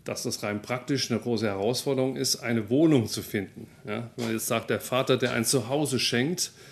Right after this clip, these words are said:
ähm, könnte man auch darüber sprechen. Und ich möchte das aber nur kurz anreißen und möchte einfach Mut zu machen, auch in diesem praktischen Bereich, sich an die Adresse des eigentlichen Besitzers aller Immobilien zu wenden.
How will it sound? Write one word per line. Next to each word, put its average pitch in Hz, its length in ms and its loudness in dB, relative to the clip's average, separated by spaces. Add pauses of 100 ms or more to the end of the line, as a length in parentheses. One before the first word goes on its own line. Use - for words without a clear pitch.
(440)
ähm, 113 420 2
könnte 143 280 0
man 156 140 -2
auch 135 100 0
darüber 117 340 0
sprechen. 165 560 0 (560)
Und 120 480 2 (340)
ich - 140 -8
möchte 143 220 2
das 117 100 0
aber 123 140 2
nur 127 180 4
kurz 143 240 2
anreißen 135 840 2 (220)
und 113 100 -6
möchte 113 240 -4
einfach 110 280 -6
Mut 151 240 -2
zu - 240 -6
machen, 160 340 -2
auch 135 160 -2
in 131 60 -2
diesem 123 240 -6
praktischen 120 440 -4
Bereich, 110 460 0 (720)
sich 123 300 -2
an 127 100 2
die 127 120 2
Adresse 127 440 2
des 123 240 0
eigentlichen 131 540 4
Besitzers 117 520 2
aller 110 280 -2
Immobilien 123 580 2
zu 110 240 0
wenden. 113 460 2